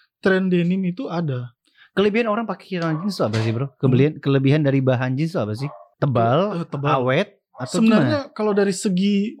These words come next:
Speaker 1: dari segi fashionable,
Speaker 2: Iya, karena kita
Speaker 1: itu
Speaker 2: berpikir
Speaker 1: sebenarnya kalau di Asia itu nggak cocok.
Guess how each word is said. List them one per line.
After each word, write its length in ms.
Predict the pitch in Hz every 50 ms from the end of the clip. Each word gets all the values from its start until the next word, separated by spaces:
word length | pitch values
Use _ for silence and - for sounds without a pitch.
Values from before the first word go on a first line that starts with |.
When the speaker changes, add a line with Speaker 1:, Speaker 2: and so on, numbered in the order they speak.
| - _
Speaker 1:
dari 260 | - 202 190 190 190
segi 400 | 185 180 - 196 180 180 196 185
fashionable, 720 | 175 180 175 151 - 180 156 139 127 135 151 170 190 214 -
Speaker 2:
Iya, 220 | - 160 147 139 123
karena 220 | - 160 208 247
kita 180 | 240 - 214 220
Speaker 1:
itu 80 | 202
Speaker 2:
berpikir 300 | 170 - 349 320 - -
Speaker 1:
sebenarnya 240 | 247 226 240 285 311
kalau 100 | 311 254
di 160 | 208 214 214 220 247 - - _ _ _ _
Asia 320 | - 180 180 - 220 202
itu 240 | 185 185 190 - 330
nggak 240 | 311 247 160 143 165
cocok. 340 | - 220 254 - 208 190